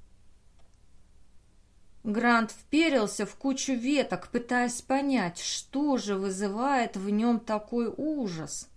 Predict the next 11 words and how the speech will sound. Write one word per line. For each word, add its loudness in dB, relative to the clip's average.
И -2
в 0
ответ 2
на 0
Гранта 0
хладнокровно 0
и -2
выжидающе 2
смотрело -2
нечто -2
непонятное. -2